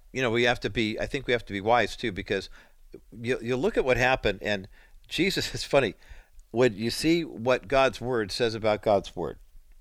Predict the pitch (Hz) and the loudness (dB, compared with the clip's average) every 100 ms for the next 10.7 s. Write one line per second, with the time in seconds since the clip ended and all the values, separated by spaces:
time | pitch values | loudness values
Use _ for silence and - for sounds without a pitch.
0 | - - - _ 117 143 131 131 123 110 | -20 -20 -20 _ 2 4 4 0 -2 -4
1 | 98 123 190 202 151 139 113 107 139 139 | -2 0 0 -2 -4 -4 -4 -4 -4 -4
2 | 113 90 85 117 120 110 107 101 - 90 | -6 -8 -2 -2 -2 -8 -8 -8 -4 -4
3 | 76 - - 123 123 - - 135 139 120 | -4 -8 -2 -2 -2 -6 -8 -6 -8 -6
4 | 117 107 95 98 - - - _ - _ | -8 -4 -6 -6 -16 -20 -20 _ -20 _
5 | - 117 127 113 95 139 - 147 127 123 | -6 0 0 0 -2 -2 2 4 4 2
6 | 127 107 82 - - - - - 135 143 | -2 -4 -4 -10 -20 -20 -20 -8 -2 -2
7 | 110 113 113 113 107 - - 98 101 101 | -2 -6 -4 -2 -2 -4 -10 -10 -10 -10
8 | 98 139 156 - 92 87 85 76 95 180 | -4 -4 -4 -10 -14 -14 -12 -10 -4 -2
9 | 156 139 120 117 110 104 98 87 - - | 0 -4 -6 -8 -6 -6 -4 -6 -8 -18
10 | - - - - - 165 156 | -20 -20 -20 -20 4 6 6